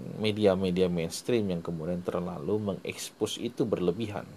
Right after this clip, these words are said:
Itu yang membuat kemudian stigma itu selalu muncul. Padahal ada begitu banyak hakim, jaksa, pengacara yang sebenarnya punya komitmen terhadap keadilan.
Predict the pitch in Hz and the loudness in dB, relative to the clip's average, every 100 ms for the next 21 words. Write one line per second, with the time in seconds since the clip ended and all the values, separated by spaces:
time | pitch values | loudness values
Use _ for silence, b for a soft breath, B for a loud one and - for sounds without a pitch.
0 | - - - B B B B 143 185 165 | -20 -20 -20 B B B B 0 4 2
1 | 117 113 131 - 107 98 90 87 110 123 | 2 2 2 2 -4 -2 -2 0 0 -2
2 | - - - 117 - 104 87 90 90 139 | -10 -12 -4 -4 -2 -4 -2 -2 0 -2
3 | 139 - - - - 104 120 123 101 104 | -2 -10 -20 -20 -4 0 0 -2 -4 -4
4 | - - - - - B B B B - | -4 -6 -14 -20 -20 B B B B 8
5 | 104 104 107 139 123 - - - 110 117 | 10 12 12 12 10 4 -12 2 8 10
6 | 123 113 101 101 92 90 80 - 107 113 | 10 6 6 8 8 6 2 6 6 6
7 | - 92 85 90 92 110 107 - - 87 | 0 0 2 2 10 10 10 4 4 6
8 | 82 - 90 78 - 90 98 104 95 104 | 6 4 0 0 2 4 6 6 4 0
9 | 175 160 175 208 165 143 113 131 202 180 | 2 2 2 2 2 2 2 2 2 0
10 | 113 - - 87 - - - 131 117 - | 0 0 -2 -4 -2 -4 -2 -2 -2 -6